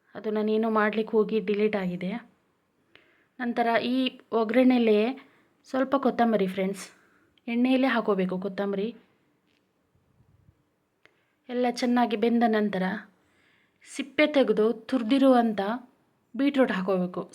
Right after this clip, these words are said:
ಸಿಪ್ಪೆ ತೆಗೆದು ಮತ್ತು ತುರಿದಿರ್ಬೇಕು ಫ್ರೆಂಡ್ಸ್. ಅದು ಏ-, ಕಟ್ ಮಾಡಿ ಮಾಡ್ತಾರಲ್ಲ ಬೀಟ್ರೂಟ್, ಅದು ಅಷ್ಟು ರುಚಿಯಾಗಲ್ಲ. ಮತ್ತು ಅದು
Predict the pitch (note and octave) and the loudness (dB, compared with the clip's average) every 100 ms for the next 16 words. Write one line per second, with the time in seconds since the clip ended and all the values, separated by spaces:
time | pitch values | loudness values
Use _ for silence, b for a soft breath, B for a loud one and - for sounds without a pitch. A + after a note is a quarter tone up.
0 | - B3+ B3+ C4+ C4+ A#3 A#3 C#4+ C4+ B3 | -10 -8 0 0 2 0 2 2 2 -2
1 | - C#4 B3 D4 A#3 A3 G3 F#3 F#3 F#3 | 0 -2 2 2 4 0 -2 -2 -2 -4
2 | - b b b - A3 G#3 - _ - | -10 b b b -8 -4 -6 -8 _ -14
3 | - A#3 - C4+ C4+ D4 C#4+ C4+ B3+ B3+ | -6 -4 0 -2 4 6 8 6 6 4
4 | A#3 G#3 G3 G3 G#3+ G#3 G#3 G#3+ G#3 G#3+ | 4 2 2 0 0 0 -2 0 0 0
5 | G#3 - - A#3+ B3 - C4+ A3 G3 G#3 | -2 -8 -4 -2 -2 2 2 2 0 -2
6 | G#3 A3+ B B B A3+ | -4 -6 B B B -4